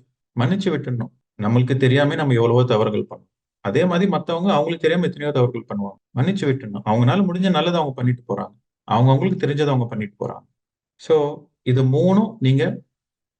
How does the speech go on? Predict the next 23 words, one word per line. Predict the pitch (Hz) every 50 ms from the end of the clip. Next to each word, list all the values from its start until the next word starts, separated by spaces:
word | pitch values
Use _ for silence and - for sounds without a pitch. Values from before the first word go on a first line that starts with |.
| - 127
ஒவ்வொரு | 135 143 151 143 135 143
நாள் | 156 175 170 - 127
என்னென்ன | 123 131 151 160 156 143 131 123
எக்ஸர்சைஸ், | 120 - 135 120 120 117 104 101 - - - _ _ _ _ _ _ _ _ _ _ _ _ - 113 117
எந்த | 127 151 170 170 165 151
ஒரு | 143 135 127 123 120 - - _ _ _ _ _ _ _ _ _ _ _ _ -
குவாலிட்டி | 131 127 131 131 131 117 120 117
நீங்க | 110 104 101 101
கத்துக்கிட்டீங்க, | 98 101 - 98 98 - - - - - - _ _ _ _ - 110 120
எந்த | 139 151 151
ஒரு | 143 127 120
எமோஷனை | 120 123 135 131 131 139 127 117 113
நீங்க | 107 104 98 95
let | 98 98 - - 110
go | 107 101 104
பண்ணீங்க, | 101 95 - - - - - _ _ - 123
வீட்ல | 139 123 - 139 127 117
என்னென்ன | 117 123 131 131 123 117 123 -
சாமான்லாம் | 113 113 120 117 113 110 107 110 120 - _ _ _ -
நீங்க | 104 101 98 98 101 98
எடுத்து | 98 - - 98
வெளியே | 98 101 101 101 98
போட்டீங்க, | 95 - _ _